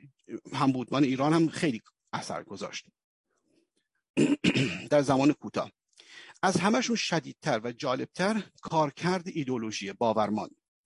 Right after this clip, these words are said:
که گفتم یه دستگاهی از قانون‌ها و مشتقات قانونیشون رو می‌تونی با، با گویش، با گفتار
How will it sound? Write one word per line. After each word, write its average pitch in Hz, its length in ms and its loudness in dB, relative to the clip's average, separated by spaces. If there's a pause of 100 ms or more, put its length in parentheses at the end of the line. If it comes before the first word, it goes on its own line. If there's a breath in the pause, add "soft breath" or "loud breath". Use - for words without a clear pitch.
(560 loud breath)
که 165 80 0
گفتم 156 380 4 (260)
یه 175 120 2
دستگاهی 165 560 2
از 135 180 -4
قانون‌ها 135 500 0
و 131 80 0
مشتقات 131 560 -4
قانونیشون 131 680 0
رو 190 60 2
می‌تونی 190 280 -4 (160)
با، 139 160 -2 (380)
با 131 200 0
گویش، 139 520 0
با 143 120 -2
گفتار 156 680 -2